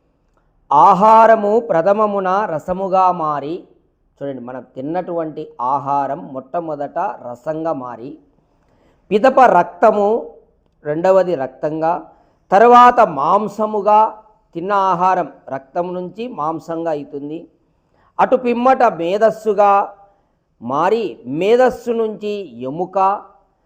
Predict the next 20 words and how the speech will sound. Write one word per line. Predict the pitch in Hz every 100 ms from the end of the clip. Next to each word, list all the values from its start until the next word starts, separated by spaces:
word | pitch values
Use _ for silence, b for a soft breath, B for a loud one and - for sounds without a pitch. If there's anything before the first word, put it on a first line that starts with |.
| _ _
ఎముక | 135 190 247 269 262
నుంచి | 254 247 233 226 190 139
మజ్జ, | 139 131 127 185 196 208 - _ _ _ _ 135
అంటే | 180 143 151
ఎముక | 196 226 214
లోపల | 220 214 190 147
గుజ్జు | 160 196
ఉంటుంది | 196 175 165
చూడండి, | 160 165 165 _ -
అది. | 120 120 _ _ _ _ _ _ _ _ _ _
చివరగా | 214 247 277 262 240 226 233 - -
శుక్రముగా | 196 - 247 247 233 214 214 196
మారుతుంది. | 165 151 151 139 135 -
శుక్రం | 214 - - 156 202
అంటే | 214 226 123
వీర్యం, | 143 151 139 117 _ _ -
అంటే | 165 - 170
తిన్న | 156 196 220 214 156 151 175
ఆహారంలో | 165 175 185 180 180 175 175 170
నుంచి | 160 160 - 240